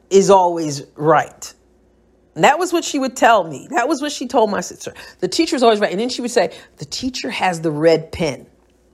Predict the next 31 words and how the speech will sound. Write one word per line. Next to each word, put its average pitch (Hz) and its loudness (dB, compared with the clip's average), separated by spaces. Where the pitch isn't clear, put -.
The 165 0
teacher 392 2
has 262 4
the 226 -2
red 196 4
pen. 165 -2
I 202 4
don't 339 -2
know 302 2
if 294 -2
you've 254 -4
ever 240 4
heard 233 4
that 208 6
expression 202 -4
before, 196 0
'cause, 175 -4
you 170 -10
know, 147 -12
<laughs> - -14
in 185 -2
recent 254 -4
years, 180 0
you 180 -6
couldn't 233 2
even 185 0
use 196 0
a 170 4
red 165 2
pen 175 -2
anymore 165 2